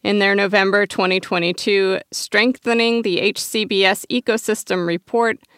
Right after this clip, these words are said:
the National Council on Disability recommended that the temporary programs allowing for paid family caregivers during the public health emergency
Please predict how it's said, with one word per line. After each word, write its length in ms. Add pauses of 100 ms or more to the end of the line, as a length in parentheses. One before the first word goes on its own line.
(360)
the 60
National 460
Council 400
on 180
Disability 720
recommended 760
that 160
the 80
temporary 580
programs 680
allowing 520
for 140
paid 300
family 320
caregivers 640
during 240
the 80
public 380
health 240
emergency 760